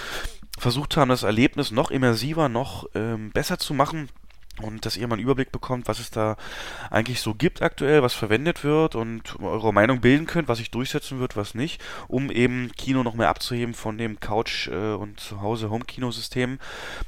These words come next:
Da hat sich nämlich einiges getan oder gibt's viel, das wird nur so weniger ein kleinerer Abriss,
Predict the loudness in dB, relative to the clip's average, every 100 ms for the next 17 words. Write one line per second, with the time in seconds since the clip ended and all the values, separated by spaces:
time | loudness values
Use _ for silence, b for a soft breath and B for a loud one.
0 | B -12 -8 0 0 0 -4 -4 -2 -2
1 | -6 -8 0 2 2 2 0 -4 -8 -8
2 | 2 4 4 2 -4 -4 -4 -2 -2 -2
3 | -2 -2 0 2 0 -2 0 0 0